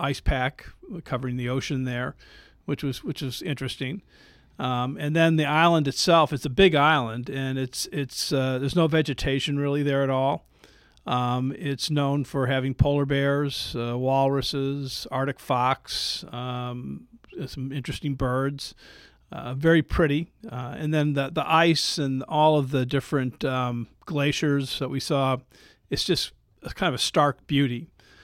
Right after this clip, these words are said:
But it was a good trip, and on the way back, we were out for about ten days, and on the way back, when we were heading back, uh, one morning at about four thirty, the crew woke us up and said that,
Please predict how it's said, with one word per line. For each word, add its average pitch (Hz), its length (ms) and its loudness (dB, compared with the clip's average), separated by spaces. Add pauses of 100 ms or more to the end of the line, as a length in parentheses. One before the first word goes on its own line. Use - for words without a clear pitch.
(180)
But - 80 4
it - 20 6
was 175 140 6
a 185 40 4
good 220 200 6
trip, 151 380 6
and 160 100 4
on 156 160 6
the 160 60 4
way 165 200 6
back, 156 380 6
we 165 100 6
were 156 100 6
out 147 240 4
for - 140 0
about 135 260 2
ten 156 240 2
days, 139 440 4
and 139 80 2
on 135 100 0
the 131 60 0
way 139 160 2
back, 143 300 2
when 135 100 -2
we 120 40 0
were 127 60 0
heading 147 300 2
back, 139 540 2 (640)
uh, 127 500 -2
one 165 540 0
morning 151 420 4
at 131 100 2
about 131 240 0
four 160 320 4
thirty, 135 720 2 (180)
the 135 140 -2
crew 165 340 4
woke 143 300 4
us 135 160 -2
up 139 300 2
and 135 260 -2
said 139 400 0
that, 131 300 0